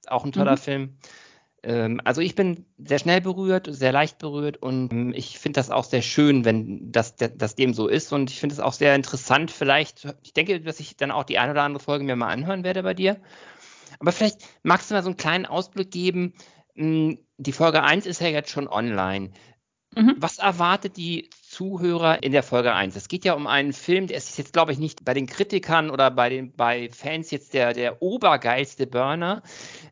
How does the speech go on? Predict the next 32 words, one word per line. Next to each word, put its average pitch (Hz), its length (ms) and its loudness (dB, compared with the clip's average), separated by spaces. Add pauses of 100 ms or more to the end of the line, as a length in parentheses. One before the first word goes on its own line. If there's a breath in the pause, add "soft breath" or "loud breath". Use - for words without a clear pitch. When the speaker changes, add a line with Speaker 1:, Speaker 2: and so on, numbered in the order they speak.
(120)
Speaker 2:
ähm, 147 800 6 (100)
Speaker 1:
<laughs> - 100 -12
Speaker 2:
sondern 156 360 0
eher 160 280 2
so 170 160 -2
im 151 180 0
Mittelfeld 120 800 2
verankert, 104 1040 -4
würd 104 140 -10
ich 104 140 -14
mal 101 140 -10
sagen. 98 480 -6
Wie 131 80 -14
kamt 165 240 -4
ihr 156 60 -2
denn 139 140 -4
überhaupt 135 320 -4
auf 120 120 -6
die 110 120 -12
Liga 123 340 0
der 120 200 2
außergewöhnlichen 131 760 -4
Gentlemen 98 560 -4
und 104 280 -8
was, - 360 -12 (160)
was 127 200 -4
ist - 160 -6
daran 120 240 2
so 110 120 -10
berührend? 95 800 -8 (1080 soft breath)
Speaker 1:
Äh, 185 380 4
ja, 240 200 6